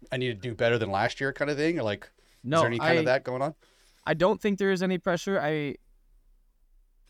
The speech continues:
Speaker 2: I th-, I'd say I'm a pretty confident person. And I think that, um, ever since I started the CrossFit Open back in two thousand sixteen, every single year I've progressed. I've never had a year in the Open where I've, like,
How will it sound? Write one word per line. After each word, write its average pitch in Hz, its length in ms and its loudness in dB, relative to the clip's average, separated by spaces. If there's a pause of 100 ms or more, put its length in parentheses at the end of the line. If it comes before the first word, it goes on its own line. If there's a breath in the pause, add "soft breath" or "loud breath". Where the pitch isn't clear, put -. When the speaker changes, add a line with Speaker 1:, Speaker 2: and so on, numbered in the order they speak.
Speaker 2:
I 202 80 0
th-, 208 140 -4
I'd 208 160 2
say 220 180 4
I'm 185 100 2
a 160 60 -2
pretty 147 220 0
confident 127 480 -4
person. 185 500 -2
And 139 120 -4
I 135 60 -2
think 147 300 -4
that, 135 340 -2 (340)
um, 117 440 -4 (520)
ever 185 220 2
since 175 240 0
I 151 80 2
started 139 380 0
the 139 60 -2
CrossFit 139 360 -2
Open 131 280 -2
back 127 200 2
in 127 60 -6
two 139 120 -6
thousand 123 260 0
sixteen, 139 520 -4 (120)
every 165 260 2
single 147 340 0
year 135 380 0
I've 127 260 -2
progressed. 127 540 0
I've 131 120 -4
never 139 220 0
had 131 140 -2
a 123 40 -2
year 127 340 -2
in 131 100 0
the 123 140 0
Open 139 320 -2
where 127 100 0
I've, 117 180 -4
like, 117 240 -6